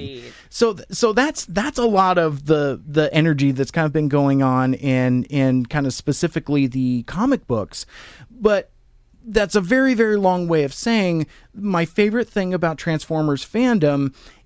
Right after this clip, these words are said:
Speaker 2: is that it caters to folks like me still. Like, I mean, there's still tons of Optimus Prime toys, and I get my Soundwave action figures, and,
Speaker 1: <laughs>
Speaker 2: and I'm, I'm very well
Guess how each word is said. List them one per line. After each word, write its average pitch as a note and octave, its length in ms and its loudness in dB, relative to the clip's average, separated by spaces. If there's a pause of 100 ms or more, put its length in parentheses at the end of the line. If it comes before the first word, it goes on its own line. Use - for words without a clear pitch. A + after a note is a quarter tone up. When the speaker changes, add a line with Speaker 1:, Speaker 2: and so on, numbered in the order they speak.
(100)
Speaker 2:
is E3+ 520 0 (100)
that D3+ 840 -2 (1160)
it - 200 -10
caters A#3 600 -2
to G3+ 340 -2
folks F#3+ 340 -2
like E3+ 240 0
me E3+ 200 0
still. C3 540 -2
Like, A#2 200 -2
I C3 60 4
mean, C3+ 160 4
there's F#3 260 2
still F3 480 2
tons D#3+ 340 2
of B2 100 0
Optimus D3+ 420 2
Prime D#3+ 340 2
toys, D3 580 2
and B2 100 -2
I B2 60 0
get C#3+ 140 0
my B2 120 -2
Soundwave D#3+ 600 2
action D3+ 320 -2
figures, C#3+ 640 0
and, C3+ 160 4
Speaker 1:
<laughs> - 360 -8
Speaker 2:
and E3 280 2
I'm, D#3+ 280 2
I'm F#3+ 260 4
very G3+ 380 2
well E3 460 2